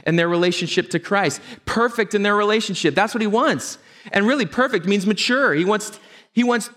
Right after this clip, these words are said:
people to be mature in their faith, mature in their relationship with Jesus. And he goes on to, to talk about that more. "I want them in, in Colossians two two, I want them to be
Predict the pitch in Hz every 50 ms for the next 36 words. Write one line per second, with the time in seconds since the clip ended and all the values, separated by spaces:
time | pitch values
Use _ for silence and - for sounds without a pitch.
0 | _ _ - 262 247 247 202 196 214 208 208 196 202 - - 247 247 247 240 240
1 | 226 226 220 208 208 - 240 233 220 175 143 - - - _ _ _ _ _ -
2 | 202 175 - - 277 262 254 240 233 220 220 214 220 220 220 - 202 - 226 214
3 | 202 196 170 190 247 254 196 170 160 - 190 190 180 220 233 214 226 208 196 196
4 | 185 180 - - - _ - 196 - 220 214 202 214 214 208 180 202 202 214 226
5 | 226 208 170 160 160 175 220 214 202 170 208 190 190 180 160 - - - - _
6 | - _ _ _ 190 180 - 202 202 196 202 - 202 - - - 220 196 - -
7 | 240 220 180 175 175 202 202 196 196 180 - 202 180 196 185 - -